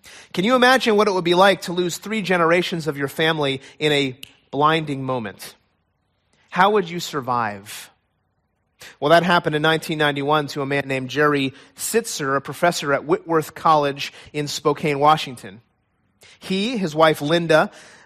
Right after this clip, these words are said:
their four children and his mother, Grace, had been to a Native American powwow in Idaho.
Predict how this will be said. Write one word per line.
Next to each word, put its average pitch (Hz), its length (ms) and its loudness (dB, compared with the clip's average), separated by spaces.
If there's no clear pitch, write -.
their 160 80 0
four 214 240 2
children 180 380 2
and 175 100 2
his 160 160 0
mother, 165 220 2
Grace, 143 460 0
had 147 140 0
been 156 180 0
to 147 140 -6
a 143 40 -2
Native 165 260 2
American 151 400 0
powwow 165 560 0
in 131 180 -6
Idaho. 131 540 -4